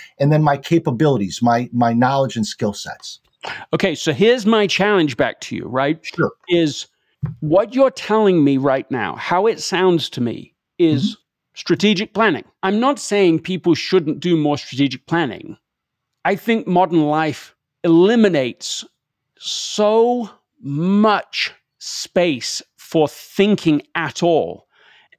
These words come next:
Speaker 2: that life becomes almost for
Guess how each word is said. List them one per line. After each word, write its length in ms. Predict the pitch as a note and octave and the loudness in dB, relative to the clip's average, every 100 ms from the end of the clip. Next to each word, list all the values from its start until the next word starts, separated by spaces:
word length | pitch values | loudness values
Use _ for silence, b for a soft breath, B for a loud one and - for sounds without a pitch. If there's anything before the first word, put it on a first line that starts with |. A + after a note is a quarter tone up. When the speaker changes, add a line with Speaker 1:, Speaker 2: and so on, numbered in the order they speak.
| _ E3 | _ -2
Speaker 2:
that 320 | F3+ - _ _ _ _ _ _ | 0 0 _ _ _ _ _ _
life 520 | E3+ E3+ E3+ F#3+ - - | -2 2 2 0 -4 -8
becomes 800 | - - A3+ G#3+ C#3+ C3+ - - _ _ _ _ _ | -6 0 2 2 2 -2 -6 -12 _ _ _ _ _
almost 560 | G#3+ C4+ C#4 A3+ D#3 | 2 2 4 2 0
for 100 | - | -2